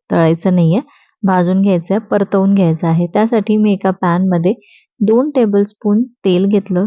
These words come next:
तेल छान गरम झालं की यामध्ये या मिरच्या अशा ठेवून द्यायच्या आणि थोडासा पाण्याचा हबका देऊन याला छान शिजवून घ्यायचं. थोडीशी मिरची सॉफ्ट होतपर्यंत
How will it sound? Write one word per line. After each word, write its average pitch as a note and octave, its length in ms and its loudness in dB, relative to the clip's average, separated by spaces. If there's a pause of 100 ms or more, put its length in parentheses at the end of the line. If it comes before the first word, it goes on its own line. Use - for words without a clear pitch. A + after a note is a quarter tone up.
(120)
तेल G3+ 240 2
छान A3 160 2
गरम F#3 280 2
झालं F3+ 280 0
की F#3 220 -6
यामध्ये F3+ 440 0
या F3+ 120 2
मिरच्या F3 440 -2
अशा F#3 180 0
ठेवून F#3 380 2
द्यायच्या F3 360 0 (520)
आणि G#3+ 220 0 (460)
थोडासा C4+ 540 0
पाण्याचा G3 540 -2
हबका G3 440 -4
देऊन F#3 280 0 (480)
याला F#3+ 220 2
छान G3+ 440 0
शिजवून E3+ 500 0
घ्यायचं. E3 360 -2 (460)
थोडीशी G3+ 380 2
मिरची F#3+ 400 0
सॉफ्ट A3 380 -4
होतपर्यंत A3+ 520 0